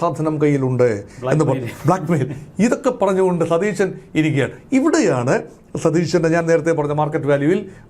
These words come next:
Speaker 1: വന്ന ഒരിടിവ്. അപ്പം ദുരൂഹതകൾ ഏറെയുണ്ട്. അതെല്ലാം തന്നെ പേറേണ്ടി വരുന്നത് ഇപ്പോൾ കോൺഗ്രസിനുള്ളിൽ ചതിയൻ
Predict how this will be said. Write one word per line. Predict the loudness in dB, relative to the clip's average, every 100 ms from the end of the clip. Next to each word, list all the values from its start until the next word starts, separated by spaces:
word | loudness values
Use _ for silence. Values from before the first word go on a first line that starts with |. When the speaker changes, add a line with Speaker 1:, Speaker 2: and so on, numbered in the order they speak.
| 0
Speaker 1:
വന്ന | 0 0 0 0 0
ഒരിടിവ്. | 0 0 -2 -4 -12 -8
അപ്പം | -2 0 2
ദുരൂഹതകൾ | 4 4 4 2 2 2 0 -2 0
ഏറെയുണ്ട്. | 2 2 0 0 0 0 -4 -10 -2
അതെല്ലാം | 0 0 0 0 0 0 -2
തന്നെ | -2 0 0 2
പേറേണ്ടി | 2 2 2 2 2 2
വരുന്നത് | 2 2 2 0 -4 -20 -20 -2 -2
ഇപ്പോൾ | -2 0 0 2 -2
കോൺഗ്രസിനുള്ളിൽ | 0 0 0 0 2 2 0 -4 -14 -20 -20 -8 -2
ചതിയൻ | 2 2